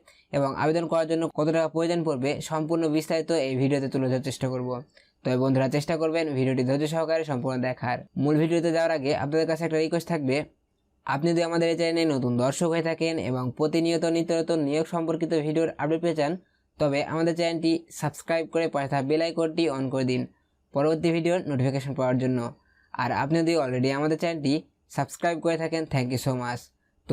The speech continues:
বন্ধুরা, বেশি কথা না বাড়িয়ে চলুন শুরু করা যাক। গণপ্রজাতন্ত্রী বাংলাদেশ সরকার, শিক্ষা মন্ত্রণালয়, কারিগরি ও মাদ্রাসা শিক্ষা বিভাগ, প্রশাসন ও সংস্থাপনা শাখা, বাংলাদেশ সচিবালয়, ঢাকা। এখানে অফিসিয়াল ওয়েবসাইট দেওয়া আছে, চাইলে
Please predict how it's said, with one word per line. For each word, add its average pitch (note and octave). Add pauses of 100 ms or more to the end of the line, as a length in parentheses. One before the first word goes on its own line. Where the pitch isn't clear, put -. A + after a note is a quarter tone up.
বন্ধুরা, C3
বেশি D3
কথা E3
না D#3+
বাড়িয়ে D#3+
চলুন C3
শুরু C3
করা B2+
যাক। B2 (680)
গণপ্রজাতন্ত্রী E3 (140)
বাংলাদেশ B2+
সরকার, B2 (600)
শিক্ষা E3
মন্ত্রণালয়, C3+ (720)
কারিগরি D#3+
ও D#3+ (100)
মাদ্রাসা D#3
শিক্ষা E3+
বিভাগ, C#3 (800)
প্রশাসন E3 (100)
ও C#3+ (140)
সংস্থাপনা E3
শাখা, D#3 (540)
বাংলাদেশ D3+
সচিবালয়, E3
ঢাকা। B2+ (600)
এখানে D#3
অফিসিয়াল D#3+
ওয়েবসাইট E3
দেওয়া E3
আছে, E3
চাইলে C3+